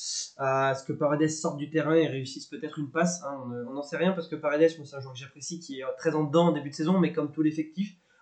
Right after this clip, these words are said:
on va pas lui tirer dessus, euh, que sur lui. Mais moi, ce qui, ce qui me dérange le plus, c'est que Paris, on connaît, ils savent très bien faire des exploits, mais il faut pas avoir une vi-, une lecture trop tronquée. Quand Paris en passe trois au Barça l'année dernière, c'est un Barça qui est très faible.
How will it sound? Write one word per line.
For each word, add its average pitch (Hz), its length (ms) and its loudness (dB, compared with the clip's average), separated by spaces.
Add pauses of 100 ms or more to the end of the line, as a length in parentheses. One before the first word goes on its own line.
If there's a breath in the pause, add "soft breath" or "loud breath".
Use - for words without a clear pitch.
on 139 40 -6
va 143 80 0
pas 147 80 -4
lui 143 140 -6
tirer 147 200 -4
dessus, 156 260 2
euh, 135 100 2
que 156 140 -4
sur 151 180 -4
lui. 180 220 2 (300 loud breath)
Mais 147 220 4
moi, 156 560 2
ce - 80 -10
qui, 151 140 -8
ce - 120 -12
qui 156 100 0
me 156 60 4
dérange 160 320 4
le 156 120 2
plus, 202 160 2
c'est 160 220 -6
que 143 100 -10
Paris, 160 460 2
on 180 120 0
connaît, 175 500 2 (160)
ils - 60 -14
savent 165 200 -4
très 165 140 -8
bien 160 140 -2
faire 160 140 -6
des 147 180 -6
exploits, 185 360 -2
mais 165 100 4
il 143 100 2
faut - 180 -4
pas 175 160 -2
avoir 175 240 4
une 156 160 2
vi-, 151 240 -8
une 147 280 -2
lecture 156 320 -2
trop - 180 -2
tronquée. 175 500 0 (160 loud breath)
Quand 165 160 2
Paris 180 240 4
en 175 80 4
passe - 240 -2
trois 185 180 0
au 165 80 4
Barça 160 240 0
l'année 147 160 -2
dernière, 160 320 0
c'est - 120 -10
un 127 80 -6
Barça 156 260 -4
qui - 100 -12
est - 80 -16
très 135 140 -20
faible. 180 340 0